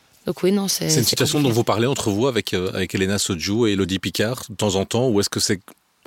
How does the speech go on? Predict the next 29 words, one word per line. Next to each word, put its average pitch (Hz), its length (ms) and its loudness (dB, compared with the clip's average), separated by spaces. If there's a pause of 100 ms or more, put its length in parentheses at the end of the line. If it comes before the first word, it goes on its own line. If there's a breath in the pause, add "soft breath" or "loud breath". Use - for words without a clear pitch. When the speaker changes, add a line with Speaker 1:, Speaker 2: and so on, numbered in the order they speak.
Speaker 2:
on 101 60 -4
va 90 100 -2
pas 95 100 -4
dire 95 200 -4
tabou, 113 280 0
mais 110 100 4
c'est - 140 0
une 98 200 0
situation - 500 0
que 110 120 0
personne 113 600 2
n'aime 110 220 2
forcément 113 580 0
et, 95 140 -2 (120)
et 101 140 -2
vous 87 180 -4
devez 92 300 0
la 98 100 2
gérer 107 360 0
chacune 113 400 -2
de 104 60 2
votre 95 180 -4
côté ? - 240 -6 (400 loud breath)
Speaker 1:
C'est - 160 -2
quand 214 100 2
même 208 120 4
un 202 100 2
sujet, 202 340 2
euh, 185 280 4